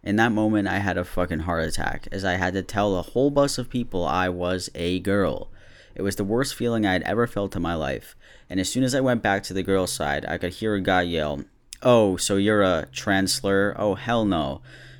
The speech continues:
Shit was pretty fucking rough. Something similar happened later on that year, but it wasn't to the degree of that. But that's about it. I came out to my brother a month ago, and I'm not sure if he's supportive of me or not.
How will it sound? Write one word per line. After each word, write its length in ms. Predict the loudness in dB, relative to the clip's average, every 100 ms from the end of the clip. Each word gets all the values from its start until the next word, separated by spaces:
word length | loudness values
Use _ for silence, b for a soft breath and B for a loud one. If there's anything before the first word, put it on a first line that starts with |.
| B
Shit 220 | 0 2
was 140 | 0
pretty 240 | 0 0 0
fucking 340 | 0 0 0
rough. 380 | 0 -2 -4 -12
Something 340 | -6 -2 -2
similar 340 | -2 -2 -2 0
happened 360 | 0 -2 -4
later 220 | -4 -2 -2
on 140 | -2
that 160 | -2 -4
year, 200 | -6 -4
but 160 | -4
it 60 | -2
wasn't 300 | -4 -4 -8
to 100 | -8
the 100 | -8
degree 380 | -8 -8 -6 -6
of 120 | -6
that. 220 | -4 -4 -4
But 100 | 2
that's 160 | 2 2
about 280 | 4 4 4
it. 200 | 2 0
I 60 | -10
came 200 | 0 2
out 140 | 2
to 80 | 2
my 80 | 0
brother 280 | 2 2 2
a 40 |
month 240 | 0 -4 -6
ago, 340 | -2 -2 0
and 140 | -2
I'm 60 | 0
not 200 | 0 0
sure 160 | -2 -4
if 120 | -4
he's 120 | -8
supportive 420 | -10 -2 0 0
of 80 | -2
me 160 | -4 -4
or 80 |
not. 320 | -4 -4 -4